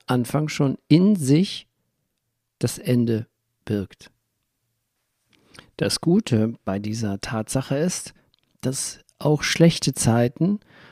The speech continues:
ein Ende haben werden. Und etwas, was wir auch verstehen müssen, ist, dass natürlich auch die guten Zeiten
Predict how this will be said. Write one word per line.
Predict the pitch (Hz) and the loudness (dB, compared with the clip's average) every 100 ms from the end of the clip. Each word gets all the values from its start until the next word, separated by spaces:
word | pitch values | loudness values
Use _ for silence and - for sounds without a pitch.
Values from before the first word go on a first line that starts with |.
| - _ _ | -20 _ _
ein | 185 180 | 4 4
Ende | 135 135 123 104 | 4 4 2 0
haben | 95 80 78 - _ _ _ _ _ _ | -4 -6 -10 -20 _ _ _ _ _ _
werden. | 120 107 98 - - _ _ _ - - - - _ _ | -4 -2 -4 -10 -20 _ _ _ -20 -20 -20 -20 _ _
Und | 131 120 110 - - _ _ _ _ _ | 2 2 0 -6 -10 _ _ _ _ _
etwas, | 127 - 113 - | -2 2 0 0
was | 117 - | -2 0
wir | 113 - | 0 2
auch | 131 160 | 0 0
verstehen | - 151 - - 131 175 | 2 2 2 4 6 6
müssen, | 185 175 190 202 | 4 4 2 2
ist, | 185 - - - _ | 2 0 -10 -16 _
dass | 135 - | 2 4
natürlich | 135 - 131 127 - | 2 2 2 2 0
auch | 135 143 - - | 2 2 0 -2
die | 165 156 | -2 2
guten | 202 208 - 147 127 | 2 2 2 -2 0
Zeiten | - 117 107 - 95 | 0 2 2 -2 -8